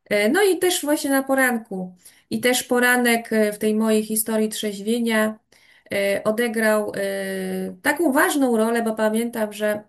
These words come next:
<clears throat> jak miałam tam dziesięć, jedenaście miesięcy tej trzeźwości, to,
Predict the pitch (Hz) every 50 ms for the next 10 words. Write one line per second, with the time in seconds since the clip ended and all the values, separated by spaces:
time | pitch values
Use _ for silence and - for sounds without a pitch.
0 | _ - - 262 269 277 269 - - _ _ _ _ - - _ _ _ - -
1 | 214 214 214 226 240 240 240 233 226 220 226 220 214 208 202 190 208 233 262 269
2 | - 254 226 220 214 - - - _ _ - 208 214 214 214 220 240 269 269 -
3 | 233 214 214 214 214 - 247 240 - 233 220 220 214 - - 226 214 208 196 202
4 | 220 233 254 254 - - - 220 - 220 208 202 196